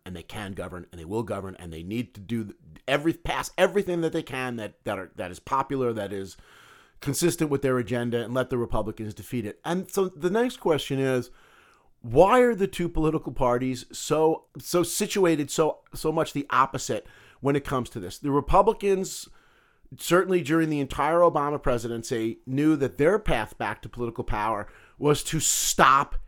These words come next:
everything and do nothing.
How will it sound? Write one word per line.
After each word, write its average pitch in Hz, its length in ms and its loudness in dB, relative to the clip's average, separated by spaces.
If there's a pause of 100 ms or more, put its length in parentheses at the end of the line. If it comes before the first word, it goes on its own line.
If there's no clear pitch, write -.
(160)
everything 139 840 2
and 117 260 -6
do 120 420 0 (100)
nothing. 95 360 -8